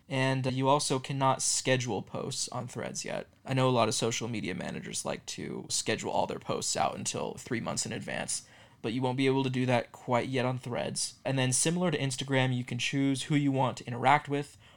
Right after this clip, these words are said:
or who you let comment on your posts.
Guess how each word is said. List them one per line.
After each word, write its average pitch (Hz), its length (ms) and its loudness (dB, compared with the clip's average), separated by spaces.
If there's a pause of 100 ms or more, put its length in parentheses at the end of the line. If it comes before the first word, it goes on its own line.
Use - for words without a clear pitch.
(160)
or 131 580 4
who 147 140 2
you 135 160 2
let 123 220 0
comment 127 400 0
on 113 100 -2
your 117 100 -6
posts. - 520 -4